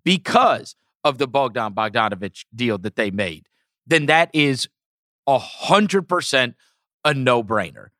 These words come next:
It's kinda like what we talked about last year with the acquisition of Paul George. Okay, the haul was too great, but if that means you get Kawhi Leonard, <laughs> then you make that deal. And in, I, I would look at it now, and I don't know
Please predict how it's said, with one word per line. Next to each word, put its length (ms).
It's 120
kinda 240
like 160
what 120
we 80
talked 240
about 220
last 340
year 160
with 120
the 120
acquisition 480
of 140
Paul 200
George. 460
Okay, 440
the 140
haul 300
was 220
too 200
great, 440
but 120
if 120
that 180
means 340
you 100
get 220
Kawhi 420
Leonard, 440
<laughs> 220
then 120
you 120
make 260
that 240
deal. 340
And 120
in, 200
I, 180
I 160
would 240
look 160
at 160
it 120
now, 340
and 220
I 140
don't 260
know 500